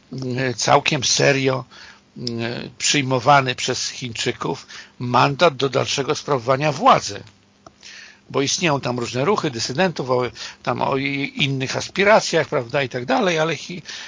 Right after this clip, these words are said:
e, partia, no, komunistyczna mówi: „Stop, zobaczcie, my co prawda tutaj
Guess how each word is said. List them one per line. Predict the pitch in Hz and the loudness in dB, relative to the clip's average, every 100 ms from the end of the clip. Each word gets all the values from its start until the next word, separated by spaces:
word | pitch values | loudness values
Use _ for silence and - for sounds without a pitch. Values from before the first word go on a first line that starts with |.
| - - | -18 -10
e, | 139 | -8
partia, | 117 135 139 - 165 156 - | 0 2 2 4 4 4 -4
no, | 156 147 156 - 147 - - - | -10 -8 -8 -10 -14 -18 -20 -16
komunistyczna | - 139 139 - 165 165 | -4 -2 0 0 0 2
mówi: | 156 147 165 254 _ _ _ _ _ _ - | 0 0 -4 -8 _ _ _ _ _ _ -10
„Stop, | - - 156 - - - | -4 6 6 6 -2 -2
zobaczcie, | 127 113 127 - 175 | -2 2 4 2 -2
my | 131 143 | -2 -2
co | 143 | -4
prawda | - 131 - 123 | -2 -2 0 -4
tutaj | 120 - | -4 -4